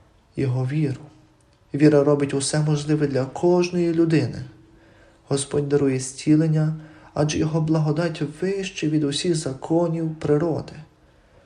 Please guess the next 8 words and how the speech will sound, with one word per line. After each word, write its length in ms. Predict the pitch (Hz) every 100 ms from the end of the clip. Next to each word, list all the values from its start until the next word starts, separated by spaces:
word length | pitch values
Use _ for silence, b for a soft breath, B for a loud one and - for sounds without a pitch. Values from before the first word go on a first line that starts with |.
| b -
Бог 280 | 151 156 151
нікому 580 | 143 135 156 160 160 147
і 40 |
ніколи 580 | 139 135 156 160 156 156 B B B
не 140 | 139 139
висуває 540 | 143 147 156 170 160
жодних 560 | 151 175 180 175 170 -
умов, 340 | 165 - -